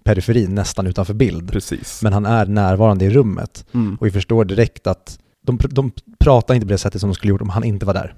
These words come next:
Speaker 2: Nej.
Speaker 1: Men utan då blir det lätt att vi vill fortfarande prata om det här,
Speaker 2: Mm.
Speaker 1: men vi vill inte prata så att det eventuellt kan göra så att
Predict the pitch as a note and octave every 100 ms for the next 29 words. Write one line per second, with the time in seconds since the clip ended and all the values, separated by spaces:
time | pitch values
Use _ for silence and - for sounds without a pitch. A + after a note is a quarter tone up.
0 | - C#3 F2 - _ _ _ A#2+ A#2+ A2
1 | A2 A2 A#2 A2+ G#2+ G#2 F#2+ G#2 - -
2 | - B2 A#2 A#2+ C3+ C#3+ D3 A#2 - D3
3 | F#2+ - A2 G#2+ F#2+ G#2 A#2 A2+ A2+ A2+
4 | A2 B2 A#2 - G#2 F#2+ A2+ G#2 G2 G#2
5 | - G#2 G2 F#2 -